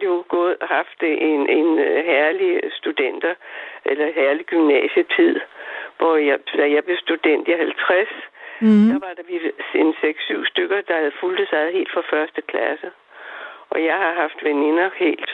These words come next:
Speaker 1: øh, fra min student-, fra min skoletid. Øh, jeg nu er en tilbage, ellers er, er de så døde. Men vi, da vi blev studenter, så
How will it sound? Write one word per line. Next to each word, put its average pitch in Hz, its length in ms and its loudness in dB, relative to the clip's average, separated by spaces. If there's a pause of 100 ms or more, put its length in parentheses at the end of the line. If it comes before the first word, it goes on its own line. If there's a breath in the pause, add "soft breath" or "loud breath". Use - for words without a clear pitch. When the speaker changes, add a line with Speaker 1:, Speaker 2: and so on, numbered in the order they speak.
Speaker 1:
øh, 151 200 -2
fra 151 280 -2 (160)
min 151 120 2
student-, - 500 -2
fra 151 100 2
min 151 240 4
skoletid. 175 680 2 (680 loud breath)
Øh, 151 140 4
jeg 151 100 2
nu 170 140 4
er 156 140 2 (120)
en 160 140 -2
tilbage, 147 680 -2
ellers - 280 -2
er, 151 240 0 (100)
er 139 160 0
de 143 200 -4
så 143 120 0 (100)
døde. 131 360 2
Men 147 320 4 (560 loud breath)
vi, 226 80 0 (500)
da 190 140 0
vi 233 120 -2
blev 233 180 -2
studenter, 175 540 -2
så 185 120 -2